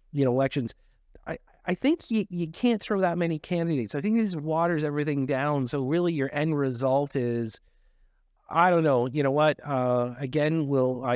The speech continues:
I, I guess we have to wait and see. But I think there's gonna be some really disappointed business owners, homeowners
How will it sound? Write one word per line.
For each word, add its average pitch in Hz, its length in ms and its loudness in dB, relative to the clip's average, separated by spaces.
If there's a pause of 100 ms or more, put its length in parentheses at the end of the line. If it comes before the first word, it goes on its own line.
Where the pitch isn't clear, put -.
I, 127 200 -4
I 135 60 -2
guess 143 220 -4
we 160 120 0
have 147 140 -2
to 139 80 -4
wait 139 200 -2
and 135 100 -6
see. 120 320 -4
But 117 280 0
I 139 200 0
think 147 220 -4
there's 127 160 -2
gonna 135 160 0
be 131 160 -4
some 110 340 0
really 131 520 -2
disappointed 127 1040 -2 (600)
business 160 400 0
owners, 139 360 0 (160)
homeowners 127 720 2